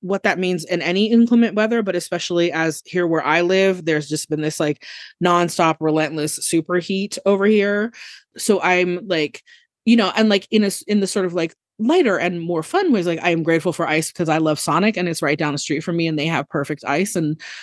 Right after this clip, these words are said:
and, you know, but I feel really, like, blessed and lucky and privileged, whatever those words mean to you. I feel them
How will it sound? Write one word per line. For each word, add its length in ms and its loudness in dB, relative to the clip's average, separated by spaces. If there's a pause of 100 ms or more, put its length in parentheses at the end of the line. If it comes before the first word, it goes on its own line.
(120)
and, 240 0
you 60 4
know, 80 2
but 140 -4
I 80 0
feel 260 2
really, 220 2
like, 260 -4 (360)
blessed 440 0
and 300 0
lucky 400 0
and 180 -2
privileged, 600 0
whatever 320 -2
those 340 2
words 440 -2
mean 200 -2
to 140 -6
you. 180 4
I 80 2
feel 260 -2
them 280 -2